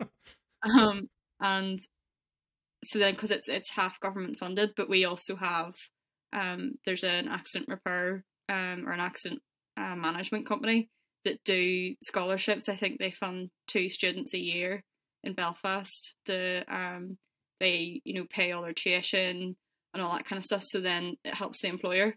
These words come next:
Speaker 2: So it's more in-, incentive for the employer to take on apprentices, because a lot of them, we find a lot of them use them kind of as slave labor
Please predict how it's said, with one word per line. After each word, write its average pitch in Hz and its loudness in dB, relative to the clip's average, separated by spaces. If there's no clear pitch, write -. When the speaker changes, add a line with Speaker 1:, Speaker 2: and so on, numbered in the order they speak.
Speaker 2:
So - 2
it's - 0
more 190 0
in-, 185 -2
incentive 196 0
for - -2
the 185 0
employer 185 0
to 190 -2
take 185 -6
on 185 -4
apprentices, 233 0
because 185 -2
a 196 -4
lot 190 0
of 196 0
them, 196 -2
we 214 8
find 208 0
a 196 2
lot 185 0
of 190 0
them 185 -2
use 202 0
them 208 -2
kind 190 -2
of 190 -4
as 185 2
slave 190 2
labor 208 2